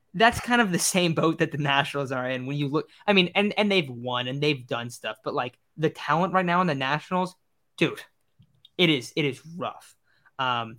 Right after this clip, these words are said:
so you get home, you get hot against the Nationals. I, I think that that'll help a ton. Um, I see some people talking about the Guardians too. The Padres do have a two-game series against the Guardians. They play the Royals.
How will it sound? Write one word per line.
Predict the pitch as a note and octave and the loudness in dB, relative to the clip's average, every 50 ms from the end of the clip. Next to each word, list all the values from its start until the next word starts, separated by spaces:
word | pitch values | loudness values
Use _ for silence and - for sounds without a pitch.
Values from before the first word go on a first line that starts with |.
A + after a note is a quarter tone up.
| _ _ | _ _
so | - - - D#3+ C#3 B2+ B2 - - _ - - - _ _ _ - | -12 -4 -2 0 0 0 -2 -6 -10 _ -20 -20 -20 _ _ _ -8
you | E3 F3+ G3 | -6 -4 0
get | F#3+ A3+ G3+ | 2 2 2
home, | F3+ F3+ F3+ F3+ F3 E3+ | 2 2 2 2 2 2
you | E3+ F3 | 2 2
get | E3+ F#3 D#3+ | 0 0 0
hot | F3 E3+ E3 E3+ | 0 0 0 0
against | E3 D#3+ D3 - | 0 -2 -6 -6
the | D3+ | -6
Nationals. | C#3+ C#3 C3+ C#3 - - - C3+ C3+ C3+ - - _ _ _ _ _ _ _ _ _ - | -4 -4 -4 -4 -6 -8 -8 -8 -6 -8 -8 -12 _ _ _ _ _ _ _ _ _ 0
I, | D#3+ - C#3+ D3+ | 2 2 4 2
I | D3+ | 2
think | - E3+ E3 D3 D3+ | 2 0 -2 0 0
that | C#3 C3+ - - - | 0 0 -2 -4 -4
that'll | C#3+ C3+ B2+ A#2+ A#2+ | -2 -2 -2 -2 -6
help | B2 A#2+ - C#3+ | -6 -8 -10 -10
a | D3 | -14
ton. | - - - G#2+ G#2 G2 - - - _ _ _ _ _ _ _ _ - | -16 -14 -12 -12 -12 -12 -14 -16 -20 _ _ _ _ _ _ _ _ -2
Um, | C#3 C#3 C3 C3 B2 A#2+ A#2+ B2+ - - _ _ _ _ _ _ _ _ _ _ _ _ _ _ _ _ _ _ _ _ _ - | 0 2 2 2 0 -2 -4 -8 -12 -16 _ _ _ _ _ _ _ _ _ _ _ _ _ _ _ _ _ _ _ _ _ -8
I | C3 C3+ | -8 -8
see | C#3 - - D#3 D3+ D3 - - _ _ _ - - | -6 -4 -4 -2 -2 -4 -6 -10 _ _ _ -20 -20
some | - - D#3 D#3 | -14 -8 -6 -6
people | D3 C#3+ D3 | -4 -4 -2
talking | D#3 D3 C#3+ | -2 -2 -2
about | C#3 C#3 | -2 -6
the | B2 | -8
Guardians | B2 - C3+ C#3 C#3 D3 C#3+ C#3 C3+ - - | -6 -4 -2 -2 0 0 -2 -2 -6 -10 -8
too. | - D3 C#3+ | -6 -4 -4
The | C#3 | -4
Padres | C3+ - E3 E3+ F3+ F3 D3 | -2 -2 -2 0 0 0 -2
do | B2+ D3 D3+ | 0 0 0
have | C#3+ C3+ | 0 -2
a | B2+ | -4
two-game | - - D3 C3+ B2 C3+ C3+ B2 | -6 -8 -6 -4 -4 -4 -6 -6
series | - - C3+ C3 C3+ | -6 -6 -6 -6 -6
against | - C3 B2+ - | -8 -10 -12 -12
the | - A#2+ | -14 -6
Guardians. | - C3 B2+ C3 B2+ B2 B2+ B2 B2 B2 - | -2 -2 0 0 0 -2 -4 -6 -6 -8 -12
They | A2+ | -16
play | - - C3+ C3 | -12 -10 -8 -8
the | B2+ | -8
Royals. | B2 B2 C3 C3 B2+ B2 B2+ B2+ B2+ B2+ A#2+ B2 - - | -8 -6 -4 -2 -2 -2 -2 -2 -4 -4 -6 -8 -12 -18